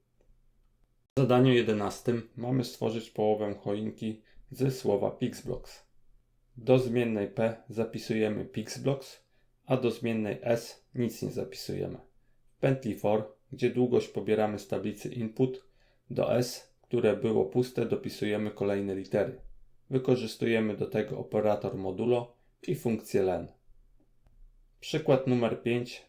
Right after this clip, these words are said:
pokazuje nam użycie pętli w pętli. Ten zapis skraca liczbę użytych linijek kodu.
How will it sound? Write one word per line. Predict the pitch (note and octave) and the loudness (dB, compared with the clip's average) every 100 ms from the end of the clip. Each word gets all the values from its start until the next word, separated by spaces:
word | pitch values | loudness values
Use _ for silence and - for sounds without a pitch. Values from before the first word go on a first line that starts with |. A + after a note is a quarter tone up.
| - | -10
pokazuje | - A#2+ A2 A#2+ A2+ | -2 0 2 2 2
nam | A2 A2 | 2 -2
użycie | A2+ G2 G#2+ - | -4 -10 -6 -2
pętli | G#2 G#2+ G#2+ - | -2 0 -2 -4
w | G#2+ | -10
pętli. | - - D3 - B2 _ _ _ _ - | -4 -4 -4 -10 -20 _ _ _ _ -2
Ten | D#3+ C3+ | 2 2
zapis | B2+ A#2+ B2 - | 4 2 0 -4
skraca | - A2+ - A2 | -2 -2 0 -2
liczbę | A2 G#2+ A2+ | -2 -2 -2
użytych | A2 G2 A2 - - | -2 -4 -6 -6 -6
linijek | G2+ G2+ G2+ G2 | -4 -4 -4 -4
kodu. | - G2+ - - | -2 -2 -2 -12